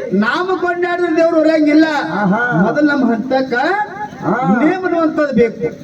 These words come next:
Speaker 2: ಆ, ಮತ್ತ ಬಂದ ಕಿಸಿ ನಾಮ ಹಿಡ್ಕೊಂಡೇ ಕೊಂಡಾಗ್ತೀರ ಅಂದ್ರ ಅವ್ರು.
Speaker 1: ಇಲ್ಲ.
Speaker 2: ಹಾ.
Speaker 1: ನೇಮಪ್ಪ ಅಂತಂದ್ರೆ ಹೆಂಗಂದ್ರ
Speaker 2: ಹೆಂಗ್ರಿಪ್ಪ?
Speaker 1: ನೇಮ್ ಮನುಷ್ಯನ ಹಂತಕ್ಕೆ ಮೊದಲು ಏನ್ ಬೇಕಪ್ಪ ಅಂತಂದ್ರ ನಾವ್ ಇನ್ನೊಬ್ರು ಹೊಲ ಬೆಳಿಬಾರ್ದು, ನಮ್ಮ ಹೊಲನೇ ಬೆಳಿಲಿ ಅಂದ್ರೆ ನಮ್ಮ ಹೊಲ ಬೆಳಿತದನು?
Speaker 2: ಆಗಂಗಿಲ್ಲಲ್ರಿ.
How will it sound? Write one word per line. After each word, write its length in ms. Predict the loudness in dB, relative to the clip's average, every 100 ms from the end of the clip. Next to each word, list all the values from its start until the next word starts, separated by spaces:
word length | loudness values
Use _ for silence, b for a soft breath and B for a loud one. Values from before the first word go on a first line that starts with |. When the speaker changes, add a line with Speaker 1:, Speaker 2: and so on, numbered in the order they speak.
| -8 -4
Speaker 2:
ಆ, 180 | -2
ಮತ್ತ 300 | 0 -2 -2
ಬಂದ 260 | -4 -4 -4
ಕಿಸಿ 380 | -2 2 2 2
ನಾಮ 260 | -2 -2
ಹಿಡ್ಕೊಂಡೇ 420 | -2 -2 -2 -2 0
ಕೊಂಡಾಗ್ತೀರ 500 | 0 0 -2 0 0
ಅಂದ್ರ 200 | 2 0
ಅವ್ರು. 600 | 4 4 4 -2 -6 -8 0
Speaker 1:
ಇಲ್ಲ. 260 | 2 4 2 -2 -4 -4
Speaker 2:
ಹಾ. 400 | -2 0 0 0
Speaker 1:
ನೇಮಪ್ಪ 640 | 2 4 2 -2 -6 -2
ಅಂತಂದ್ರೆ 460 | 0 0 0 2 2
ಹೆಂಗಂದ್ರ 480 | 4 4 6 6 4 0 0 0 -2
Speaker 2:
ಹೆಂಗ್ರಿಪ್ಪ? 340 | -2 0 0 2
Speaker 1:
ನೇಮ್ 540 | 4 4 2 2 0
ಮನುಷ್ಯನ 380 | 0 0 0 2
ಹಂತಕ್ಕೆ 460 | 2 2 0 0 0
ಮೊದಲು 260 | -2 -2
ಏನ್ 220 | 0 2 4
ಬೇಕಪ್ಪ 340 | 4 2 0
ಅಂತಂದ್ರ 360 | -4 -2 -2 0
ನಾವ್ 340 | 0 0 -2
ಇನ್ನೊಬ್ರು 380 | 0 0 0 0
ಹೊಲ 300 | 2 2 0
ಬೆಳಿಬಾರ್ದು, 480 | 2 0 0 -2 -2
ನಮ್ಮ 260 | -2 -4
ಹೊಲನೇ 320 | -2 -4 -2
ಬೆಳಿಲಿ 300 | 0 2 2
ಅಂದ್ರೆ 180 | 2 0
ನಮ್ಮ 120 | 0
ಹೊಲ 160 | 0 0
ಬೆಳಿತದನು? 840 | 0 0 0 2 2 0 -4 -4
Speaker 2:
ಆಗಂಗಿಲ್ಲಲ್ರಿ. 680 | 0 4 6 6 4 2 2